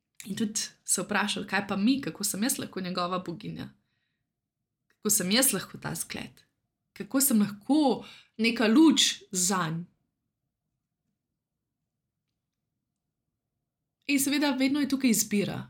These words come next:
Za konec ti želim še to povedati. Uh, a, še preden, se pravi, zdaj, ko smo lih boginja, boginja, bog, uh, hotela sem te spomniti, če še nisi na waitlisti za bogato boginjo,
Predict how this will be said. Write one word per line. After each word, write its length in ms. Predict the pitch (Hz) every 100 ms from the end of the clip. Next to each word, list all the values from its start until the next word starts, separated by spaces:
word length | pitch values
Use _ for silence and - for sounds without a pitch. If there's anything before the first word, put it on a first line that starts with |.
| _ -
Za 160 | 196
konec 360 | - 208 208 202
ti 80 | 202
želim 220 | 185 196
še 120 | -
to 100 | 180
povedati. 460 | 180 175 262 262 262 - - - - _
Uh, 280 | 196 208 196
a, 220 | 240 269 247
še 160 | 233 226
preden, 340 | 208 170 190
se 80 | 196
pravi, 220 | 196 208
zdaj, 120 | 226 202
ko 60 |
smo 120 | 202 220
lih 140 | 214
boginja, 520 | 185 190 220 220 190 190 190 196 214 214 226 196 185
boginja, 540 | 185 226 220 220 202 196
bog, 420 | 185 180 190 196 -
uh, 400 | 185 175 170 170 - _ _ _ _ _ _ _ _ -
hotela 280 | 196 170 170
sem 120 | 180 175
te 80 |
spomniti, 640 | 170 - 226 208 202 196 202 - - _ -
če 160 | 254 262
še 80 | 233
nisi 240 | 226 226 214
na 100 | 185
waitlisti 460 | 185 202 202 - 185
za 140 | 175
bogato 380 | 180 175 170 180
boginjo, 460 | 175 185 208 180